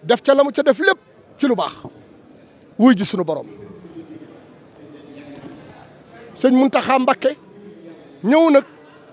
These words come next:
wax naa ko ko léegi ci kër gi, ni ko nga indaale mbég mi nag mooy ubbi jumaa ji,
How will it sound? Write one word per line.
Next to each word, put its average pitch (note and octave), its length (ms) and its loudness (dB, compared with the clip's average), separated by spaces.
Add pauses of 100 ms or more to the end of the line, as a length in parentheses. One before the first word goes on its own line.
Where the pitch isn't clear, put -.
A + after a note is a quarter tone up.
(1400)
wax G3+ 140 0
naa B3+ 180 2
ko A3+ 100 -10
ko C4 120 0
léegi C#4 260 4
ci - 100 -6
kër C#4+ 200 0
gi, B3+ 100 -8 (680)
ni A3 100 -6
ko C4+ 120 -2
nga B3 200 0
indaale B3 400 2
mbég A#3 260 -4
mi A#3 100 0
nag A3+ 140 2 (100)
mooy A3+ 300 -2
ubbi G#3 300 -2
jumaa F3 260 0
ji, A2 220 -20